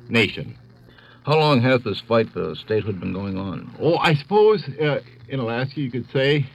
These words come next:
Speaker 1: in a sense, that it's been going on ever since we bought, uh, Alaska from Russia back in sixty-seven, eighteen hundred and sixty-seven.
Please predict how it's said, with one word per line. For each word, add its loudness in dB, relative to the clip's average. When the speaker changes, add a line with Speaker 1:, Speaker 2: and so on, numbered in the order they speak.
Speaker 1:
in -2
a -2
sense, -2
that -4
it's -10
been -4
going -2
on -2
ever -2
since -6
we 0
bought, 4
uh, 0
Alaska -4
from -4
Russia -4
back -2
in -6
sixty-seven, -4
eighteen -4
hundred -2
and -8
sixty-seven. -8